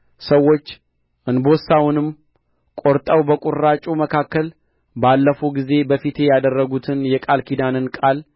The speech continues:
ያልፈጸሙትን የይሁዳን አለቆችና የኢየሩሳሌምን አለቆች ጃንደረቦችን ካህናትንም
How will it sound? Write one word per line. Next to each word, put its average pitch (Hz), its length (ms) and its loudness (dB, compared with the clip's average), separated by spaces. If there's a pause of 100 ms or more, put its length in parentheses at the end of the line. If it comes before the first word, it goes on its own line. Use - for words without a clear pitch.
(240)
ያልፈጸሙትን 135 920 -2 (1080)
የይሁዳን 135 560 2
አለቆችና 143 600 -2
የኢየሩሳሌምን 143 800 0
አለቆች 143 420 -2 (240)
ጃንደረቦችን 135 720 -2 (760)
ካህናትንም 151 680 0